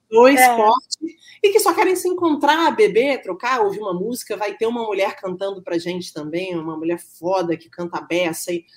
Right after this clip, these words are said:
Speaker 1: e é isso, é isso que eu quero, é isso. Eu, eu sei que hoje qualquer coisa que eu passar, eu tenho vocês pra ligar, foi o que a Renata falou agora há pouco. Vocês não têm ideia da diferença que faz. Agora, antes de gravar com vocês, eu tava num outro podcast liderado por um homem.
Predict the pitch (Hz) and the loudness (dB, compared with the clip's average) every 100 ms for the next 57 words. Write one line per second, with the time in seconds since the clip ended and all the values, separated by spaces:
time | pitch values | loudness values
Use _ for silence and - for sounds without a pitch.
0 | _ - 330 285 - - 330 302 302 330 | _ 0 0 0 -6 -8 -2 0 0 -2
1 | - 240 240 247 233 214 226 - 214 - | -2 0 2 2 0 -2 -4 -6 -8 -8
2 | - - - 226 269 262 254 240 254 - | -20 -6 0 4 2 2 2 2 2 -2
3 | 220 262 - 233 226 214 214 196 220 202 | -4 -4 -2 -2 -2 -6 -6 -4 -2 -4
4 | 208 196 190 196 - 190 175 165 185 190 | -4 -12 -8 -10 -8 -4 -2 0 0 -2
5 | 185 180 180 185 - - 180 180 175 - | -6 -6 -8 -8 -10 -6 -6 -4 -6 -4
6 | 165 180 180 _ _ _ _ _ - - | 0 0 -2 _ _ _ _ _ -20 -10
7 | 202 247 247 247 269 214 220 214 - 202 | -6 -2 -2 0 0 2 0 -2 -4 -6
8 | 208 - - - 165 175 185 202 240 - | -4 -8 -8 -2 0 0 -2 -2 -2 -4
9 | _ 208 302 285 226 202 185 180 170 175 | _ -4 -2 -2 -4 -4 -2 -2 -2 -2
10 | 170 208 196 190 190 202 196 208 - - | -2 -4 -4 -4 -4 -4 -2 -2 -4 -6
11 | 196 - 180 175 190 196 190 180 180 202 | -8 -6 -4 -4 -4 -4 0 -2 -2 -8
12 | 202 185 180 156 | -6 -4 -4 -8